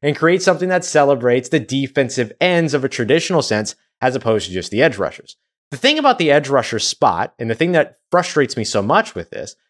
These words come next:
is that the reason why the edge rusher spot was kinda created is because of what it hap-, what was happening to linebackers in those conversations. There's effectively two, although much more, but in terms of, like, media conversation around the linebacker position,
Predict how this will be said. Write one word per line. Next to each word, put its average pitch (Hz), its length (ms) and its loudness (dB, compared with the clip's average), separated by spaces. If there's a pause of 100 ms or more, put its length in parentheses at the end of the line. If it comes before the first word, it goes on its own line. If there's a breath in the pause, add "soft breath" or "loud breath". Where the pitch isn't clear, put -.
(160)
is 139 120 0
that 170 140 2
the 165 80 2
reason 226 240 2
why 262 80 2
the 185 120 4
edge 156 120 2
rusher 156 240 0
spot 135 260 2
was 123 160 -2
kinda 190 460 -4
created 131 440 0
is 110 120 -6
because 131 400 -2
of 104 140 -6
what 160 180 2
it - 80 -2
hap-, 147 320 -4
what 151 140 0
was 175 120 -4
happening 123 400 -4
to 107 140 -6
linebackers 104 960 -2
in 120 160 -2
those 101 160 -4
conversations. 95 840 -6 (300)
There's 165 160 0
effectively 156 640 -2
two, 123 560 0
although 123 380 4
much 127 360 -2
more, 78 260 -6
but 117 240 -2
in 127 120 -4
terms 131 240 -2
of, 127 80 0
like, 117 160 0
media 139 500 2
conversation 143 840 0
around 110 240 2
the 104 80 -6
linebacker 98 540 -2
position, 123 440 -6